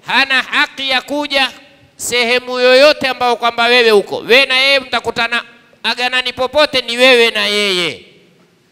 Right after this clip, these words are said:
Na akija na ukakubali, basi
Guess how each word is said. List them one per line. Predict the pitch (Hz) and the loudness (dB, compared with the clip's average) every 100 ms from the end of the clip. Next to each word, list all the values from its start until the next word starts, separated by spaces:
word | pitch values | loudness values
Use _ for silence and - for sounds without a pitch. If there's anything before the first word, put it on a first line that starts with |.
| _ _ _ _ _ | _ _ _ _ _
Na | 196 220 247 | -4 -2 0
akija | 262 269 330 349 311 277 170 98 - _ _ _ | -2 -4 -2 0 0 -2 -4 -6 -20 _ _ _
na | 196 269 | 0 2
ukakubali, | 277 285 269 285 294 339 320 277 170 - _ _ _ _ _ _ _ _ _ - | 2 0 -4 -2 0 2 4 0 -6 -10 _ _ _ _ _ _ _ _ _ -4
basi | 226 254 247 | -4 -4 -8